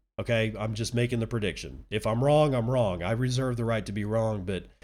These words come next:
I think this is gonna be the very last time you hear about this because this is going fucking nowhere. BitMEX, uh, co-founder,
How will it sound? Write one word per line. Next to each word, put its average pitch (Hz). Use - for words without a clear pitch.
I 139
think 131
this 123
is 117
gonna 117
be 110
the 104
very 110
last 101
time 104
you 95
hear 98
about 85
this 85
because 95
this -
is 101
going 95
fucking 92
nowhere. 101
BitMEX, 131
uh, 123
co-founder, 147